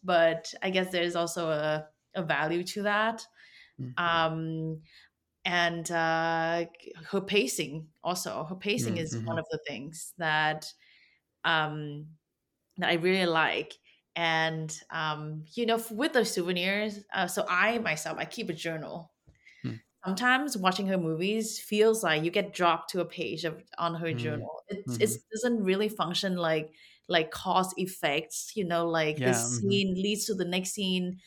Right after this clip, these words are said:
Speaker 1: This scene is happening because the last scene, there was, like, this thing, you know, it doesn't happen like that. You just,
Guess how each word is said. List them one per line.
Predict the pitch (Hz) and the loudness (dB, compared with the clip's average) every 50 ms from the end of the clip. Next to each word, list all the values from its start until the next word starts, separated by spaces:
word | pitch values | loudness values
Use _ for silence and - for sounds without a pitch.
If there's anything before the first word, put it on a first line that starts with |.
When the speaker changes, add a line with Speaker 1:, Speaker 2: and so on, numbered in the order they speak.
| - - - | -12 -6 -4
Speaker 1:
This | 220 220 226 - | -4 -4 -2 -2
scene | 233 208 202 190 | 0 0 0 0
is | 180 185 180 - | 0 -2 -2 -4
happening | - - 208 202 202 202 185 180 175 180 175 | -6 -4 -2 -2 -2 -2 -2 -2 -2 -4 -4
because | 180 180 - - 170 165 165 - - - | -6 -8 -6 -4 -4 -4 -4 -6 -6 -4
the | 185 | -2
last | 175 180 185 190 202 202 - | 0 0 0 0 -2 -4 -4
scene, | 208 196 185 185 180 175 | -2 -2 -2 -2 -2 -2
there | 180 170 | -4 -4
was, | 170 170 - | -4 -4 -4
like, | 170 165 - - | -6 -6 -4 -2
this | 180 180 180 - | -4 -4 -4 -4
thing, | - 196 185 185 185 185 - - - - | -2 -2 0 0 -2 -4 -8 -16 -10 -4
you | 214 208 | -2 -2
know, | 196 202 | 0 2
it | 214 226 226 | 2 0 0
doesn't | - 233 240 233 220 | 0 -2 -2 -2 -2
happen | 208 196 - 190 190 190 190 170 | -2 2 4 4 4 4 2 -2
like | 165 160 160 | -2 0 0
that. | 165 160 156 - | 0 0 0 0
You | 190 190 | -2 -2
just, | 185 202 202 202 196 - | 0 0 0 -2 -4 -10